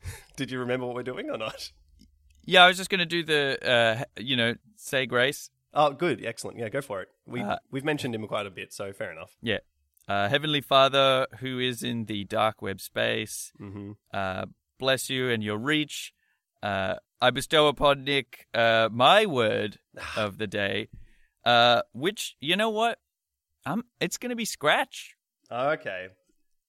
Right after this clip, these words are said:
Speaker 2: Yeah. I'm, I'm, I'm d-, going in theme with my own game. It's get, I'm getting meta.
Speaker 1: Yep.
Speaker 2: I'm just gonna call it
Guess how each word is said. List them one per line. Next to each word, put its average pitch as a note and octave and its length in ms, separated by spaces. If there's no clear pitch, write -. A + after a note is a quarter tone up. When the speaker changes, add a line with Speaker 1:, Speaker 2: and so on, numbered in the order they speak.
Speaker 2:
Yeah. D#3 340
I'm, D3+ 220
I'm, D#3 200
I'm D#3 180
d-, F3 80
going F#3 320
in F#3 100
theme F#3 240
with F3 120
my D#3+ 260
own F3 120
game. F3+ 220
It's D3 120
get, C#3 240
I'm C3+ 100
getting C#3+ 240
meta. E3 320
Speaker 1:
Yep. A2+ 120
Speaker 2:
I'm A#2+ 40
just B2+ 100
gonna C#3 140
call C#3+ 220
it B2 80